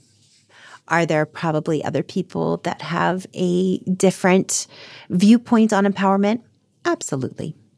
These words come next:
And that's where I find this incredibly fascinating. I am betting you have some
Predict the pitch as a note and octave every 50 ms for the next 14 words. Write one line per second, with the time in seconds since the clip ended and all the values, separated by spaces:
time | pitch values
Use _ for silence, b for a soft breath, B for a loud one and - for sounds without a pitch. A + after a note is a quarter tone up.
0 | _ _ _ _ _ _ _ _ _ _ _ _ _ _ _ _ - - - G3+
1 | G3 G3+ F#3+ G3+ F#3 G3+ G#3 - - - F3 E3 - - D3 D3 D#3+ - - -
2 | C#3+ C3+ C3+ C#3 C3+ C3 C#3+ C3 C3 B2+ B2+ - - - - - - _ _ _
3 | _ _ - D#3 D3+ - - D3 C3 A#2+ B2 - C3 C3 - - - - - -
4 | - - - - - - - - - F#3+ - B B B B B B B B B
5 | B B B B B _ _ _ _ _ - A#3+ D4 G#4 A4 F#4+ C4 F#3 D#3 D#3
6 | D3 C#3+ C#3+ D3 D3 C#3+ C3+ C3+ C3 C#3 C#3+ C3+ - - - - - - - E3
7 | D3+ D#3